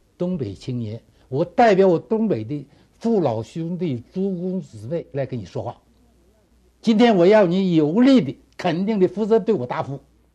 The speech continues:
他就一愣，就是瞅着说：“这个土匪好厉害的样子啊！”我说，接着我说，我说啊，今天日本人占了整个东北，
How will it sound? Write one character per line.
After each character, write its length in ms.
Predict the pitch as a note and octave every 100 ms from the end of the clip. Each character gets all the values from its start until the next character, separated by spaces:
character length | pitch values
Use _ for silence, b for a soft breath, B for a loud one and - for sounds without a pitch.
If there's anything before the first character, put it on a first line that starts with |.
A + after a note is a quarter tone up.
| _ _ _ _ _ _ _ -
他 120 | -
就 100 | A2+
一 120 | A#2
愣， 200 | C3+ C#3 -
就 120 | A#2
是 100 | -
瞅 180 | - G2+
着 100 | G#2 b b
说 120 | - B2
：“这 80 | F3+
个 80 |
土 160 | B2+ D#3+
匪 160 | C3 B2+
好 160 | -
厉 180 | A2 G3
害 140 | C3+
的 100 | B2
样 140 | A#2 F2+
子 60 | E2 b b
啊！” 160 | - B2 _ b _
我 100 | B2+
说， 40 | A#2
接 200 | F#3+ F3+
着 100 | C3+
我 100 | G2+
说， 220 | B2 - _ _ _ _ _
我 220 | C#3 F#3+
说 160 | G3 A#3
啊， 260 | D#3+ - _ _ _
今 320 | A#3 A3+ A#3
天 360 | G#3 G#3+ G3+ - _ _ _ _ _ _
日 220 | A3 C4+
本 100 | G#3
人 160 | F#3 F#3+
占 160 | A3+ G3+
了 140 | E3+
整 260 | C#3+ E3 F3+
个 140 | F#3
东 160 | E3 F#3+
北， 240 | B2